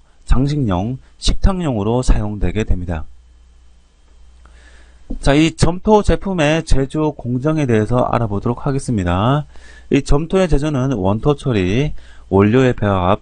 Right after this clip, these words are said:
반죽, 성형, 건조, 소성, 냉각, 검사의 순으로 이루어지게 됩니다. 자, 원토는 풍압, 분치, 침전 등을 이용하여서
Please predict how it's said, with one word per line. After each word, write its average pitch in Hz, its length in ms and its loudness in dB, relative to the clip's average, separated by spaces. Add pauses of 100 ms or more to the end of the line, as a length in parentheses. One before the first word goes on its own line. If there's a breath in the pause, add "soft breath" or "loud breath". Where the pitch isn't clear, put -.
(840)
반죽, 113 420 -2
성형, 131 680 -2
건조, 104 600 0 (360 loud breath)
소성, 147 580 0 (340 soft breath)
냉각, 104 520 0 (280)
검사의 135 600 2
순으로 104 460 -4
이루어지게 98 500 -2
됩니다. 85 380 0 (1040 soft breath)
자, 127 120 0
원토는 196 760 2 (880)
풍압, 151 460 2 (400)
분치, 135 640 0
침전 170 460 -2
등을 151 360 0
이용하여서 104 800 0